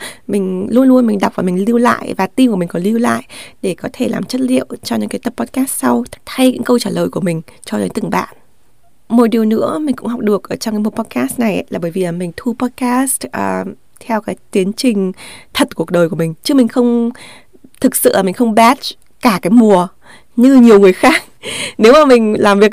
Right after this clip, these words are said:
cái hiệu năng, mình thông minh ra thì mình sẽ, ví dụ như một mùa có mười hai tập chẳng hạn,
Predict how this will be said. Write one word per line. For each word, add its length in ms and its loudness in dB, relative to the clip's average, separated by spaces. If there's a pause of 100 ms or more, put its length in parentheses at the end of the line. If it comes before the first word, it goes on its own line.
cái 100 4
hiệu 160 2
năng, 200 4
mình 120 0
thông 200 2
minh 180 2
ra 300 4
thì 140 2
mình 120 4
sẽ, 260 -4 (320)
ví 160 0
dụ 160 0
như 160 4
một 160 2
mùa 200 4
có 100 -2
mười 140 4
hai 140 2
tập 180 0
chẳng 140 -4
hạn, 120 -4